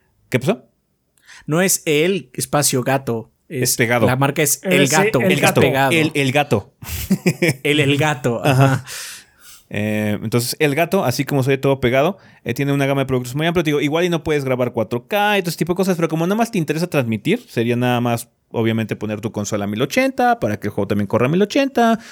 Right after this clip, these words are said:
Speaker 1: todo ese tipo de situaciones y transmitir ahí con ya la consola conectada, ¿no?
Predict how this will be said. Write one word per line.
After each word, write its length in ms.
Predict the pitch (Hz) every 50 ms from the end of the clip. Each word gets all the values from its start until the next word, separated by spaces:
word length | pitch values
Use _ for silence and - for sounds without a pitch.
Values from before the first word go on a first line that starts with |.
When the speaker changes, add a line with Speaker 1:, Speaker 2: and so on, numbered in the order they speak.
| - _
Speaker 1:
todo 100 | _ -
ese 100 | 127 131
tipo 220 | - 131 131 127 127
de 60 | 127
situaciones 560 | 135 131 165 160 - 226 226 226 233 - -
y 60 | 131
transmitir 440 | 127 131 120 120 117 113 107 131 123
ahí 200 | 120 117 117 113
con 200 | 113 - 107 110
ya 120 | 107 110 110
la 120 | 107 104
consola 360 | - 104 104 - 107 101 - -
conectada, 540 | 101 95 98 95 - - 73 64 64 67
¿no? 160 | 78 156 -